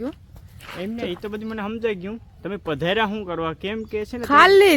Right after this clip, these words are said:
Speaker 1: તમારે આજ
Speaker 2: ના,
Speaker 1: મોડું
Speaker 2: ના.
Speaker 1: થયું તો મને એમ થયું કે કાં હજી નથી આવ્યા
Speaker 2: મને છે
Speaker 1: ના?
Speaker 2: ને અહીં ઓલું ગરા સુધી નહીં, અહીં સુધી વિશ્વાસ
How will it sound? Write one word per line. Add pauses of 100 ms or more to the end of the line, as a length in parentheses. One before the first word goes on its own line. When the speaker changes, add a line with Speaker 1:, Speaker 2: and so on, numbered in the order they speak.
Speaker 1:
તમારે
આજ
Speaker 2:
ના,
Speaker 1:
મોડું
Speaker 2:
ના.
Speaker 1:
થયું
તો
મને
એમ
થયું
કે
કાં
હજી
નથી
આવ્યા
Speaker 2:
મને
છે
Speaker 1:
ના?
Speaker 2:
ને (160)
અહીં
ઓલું
ગરા
સુધી
નહીં, (140)
અહીં
સુધી
વિશ્વાસ